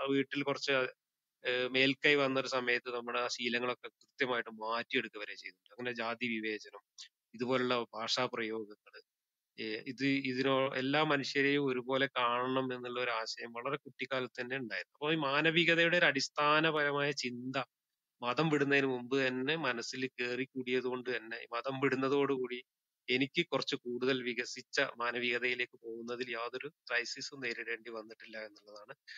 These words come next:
അനുഭവം. പിന്നെ വിശ-, ആ കാലത്തൊക്കെ തന്നെ വളരെ വിശാലമായ വായന ഉള്ളത് കൊണ്ടും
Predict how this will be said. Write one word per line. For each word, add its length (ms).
അനുഭവം. 480
പിന്നെ 360
വിശ-, 340
ആ 160
കാലത്തൊക്കെ 440
തന്നെ 140
വളരെ 260
വിശാലമായ 800
വായന 560
ഉള്ളത് 300
കൊണ്ടും 340